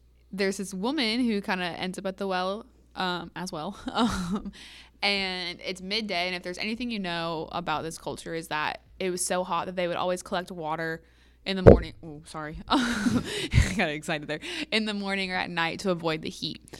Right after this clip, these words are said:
So Jesus is sitting there at midday where it's super hot and this woman comes up. Um, and what we find out about this woman is that she did this to avoid the other women 'cause she was just so,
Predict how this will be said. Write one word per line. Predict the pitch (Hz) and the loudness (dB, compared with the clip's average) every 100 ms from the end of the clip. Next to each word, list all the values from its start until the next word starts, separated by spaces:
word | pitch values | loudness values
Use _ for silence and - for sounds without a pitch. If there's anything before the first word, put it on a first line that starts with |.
| - - | -18 0
So | 196 | 0
Jesus | 185 214 247 | 2 -2 -2
is | 247 | 0
sitting | 196 180 | 0 2
there | 180 98 98 | 0 0 0
at | - 95 92 - - | 2 2 0 -4 -8
midday | 180 185 185 170 165 165 | 0 2 4 4 4 2
where | 160 | -4
it's | 160 | -4
super | 226 196 | -2 0
hot | 190 165 - | 0 0 0
and | 175 | -2
this | 170 | -6
woman | 180 170 | -6 -4
comes | 170 160 | -4 -2
up. | 156 - - - - - - - | 0 0 -4 -20 -20 -20 -16 -2
Um, | 180 170 170 - - - - - | 0 2 0 -4 -8 -12 -16 -2
and | 190 | 0
what | 185 | 0
we | 175 | -2
find | 190 185 202 | 2 2 4
out | |
about | 269 202 | 2 2
this | 196 185 | 0 -2
woman | 180 175 180 | -2 0 0
is | 180 - 175 175 | -2 -2 -4 -2
that | 175 170 165 165 - - - | -2 0 0 -2 -6 -20 -16
she | - - 202 196 208 208 | -12 -6 0 2 4 4
did | 175 185 170 | 2 -2 0
this | 170 190 | 0 0
to | - 175 | -4 -6
avoid | 160 165 170 170 165 165 | -4 0 2 2 2 0
the | - | -2
other | 165 160 | -2 -4
women | 160 151 175 | -6 -8 -8
'cause | 175 | -8
she | - 170 | -4 -4
was | 165 | -4
just | 160 - | -6 -6
so, | 160 156 156 156 156 | -2 -2 -2 -4 -8